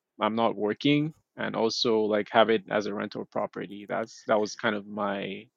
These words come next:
idea, and it was a long-term hold. I wasn't planning to, I, I'm not, if I'm buying anything at that price point, I know I'm not selling it for the next, like, six to ten years.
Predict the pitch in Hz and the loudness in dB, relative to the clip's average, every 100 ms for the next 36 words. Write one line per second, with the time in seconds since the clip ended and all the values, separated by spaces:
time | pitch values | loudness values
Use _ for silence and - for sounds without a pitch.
0 | - 110 104 117 104 95 113 113 139 147 | -2 -2 -2 -4 -2 0 -2 4 8 10
1 | 151 147 143 143 - 135 117 110 104 107 | 12 12 12 10 6 0 2 2 4 4
2 | 113 120 - 117 117 - 98 95 104 113 | 4 2 2 2 0 -6 -4 4 4 6
3 | 104 113 131 131 147 131 123 120 127 127 | 4 4 4 4 4 6 6 8 8 8
4 | 123 127 127 110 95 113 117 - 110 - | 4 2 0 0 6 6 6 4 0 -2
5 | 120 110 101 107 107 110 110 - 117 107 | -6 -6 -2 -2 0 0 -2 -2 0 0
6 | 110 104 - 117 107 107 110 104 - - | 0 -6 -4 -2 0 -2 -2 -4 -4 -8
7 | - 104 - _ _ _ _ _ _ - | -6 -6 -8 _ _ _ _ _ _ -12
8 | - - 113 - - - - 113 - 120 | -4 2 2 2 -10 -14 -6 -6 0 2
9 | 110 104 104 98 110 - | 2 0 -4 -6 -10 -18